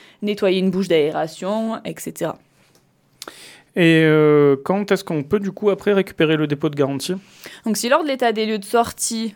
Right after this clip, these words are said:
Speaker 1: votre logement est identique à l'état des lieux d'entrée, votre propriétaire a un mois pour reverser l'intégralité du dépôt de garantie que vous lui avez transmis au début de la location. Dans le cas contraire, donc si l'état des lieux d'entrée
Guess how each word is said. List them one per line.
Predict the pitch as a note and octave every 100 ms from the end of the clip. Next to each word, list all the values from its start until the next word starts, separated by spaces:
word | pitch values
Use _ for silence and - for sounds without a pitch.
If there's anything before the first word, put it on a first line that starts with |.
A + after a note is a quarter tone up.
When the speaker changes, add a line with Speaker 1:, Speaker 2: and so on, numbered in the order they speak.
| -
Speaker 1:
votre | G3 F#3 - G3
logement | G3+ G3+ G#3+ A3 A3
est | F#3 -
identique | G#3+ A3 G#3+ B3 G#3
à | F3
l'état | E3+ E3+
des | F3
lieux | E3+ E3
d'entrée, | F3 F3+ G3+ G3 C#4+ - - _
votre | G3+ G3
propriétaire | - G#3+ A#3+ G#3+ G#3 C4+ C#4 -
a | F#3+ -
un | C4
mois | C4 B3+ B3 E4
pour | - A3 -
reverser | A3 A#3+ A3 - G#3 B3+ - _ _
l'intégralité | G#3+ A#3+ C4 A3 G3 G3+ A#3
du | A3+
dépôt | G#3 G3+ G#3
de | G3
garantie | F#3+ F3+ F3+ C4
que | C4+
vous | G3+ F#3+
lui | F#3
avez | F3+
transmis | F3+ F#3+ F3+ - G#3+ B3+ C#4+ _
au | G3
début | F#3+ F#3 F#3
de | A3
la | G3+
location. | F#3 F3+ F3 - - _ _ - - _ F#3+
Dans | A#3+
le | C#4 C#4+
cas | A#3+
contraire, | A3 F#3+ - A3 C#4+ E4+ - A3
donc | F3+
si | - B3+
l'état | A#3+ A3+ G#3
des | G3+ G3+
lieux | G3+ G3+
d'entrée | F3 G#3 G#3+ G#3+ A#3+ A3+